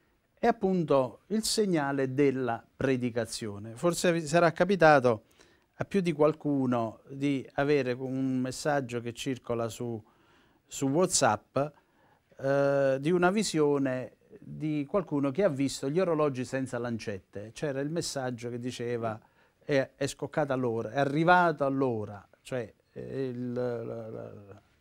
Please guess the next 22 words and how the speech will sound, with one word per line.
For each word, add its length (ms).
a 100
detta 560
di 140
chi 100
l'aveva 240
ricevuto, 480
lo 100
Spirito 500
gli 140
comunicava 560
che 100
era 320
arrivata 720
l'ora. 320
Beh, 240
noi 320
lo 120
dicevamo 460
sin 260
dall'inizio, 880
è 340
un'impresa 1120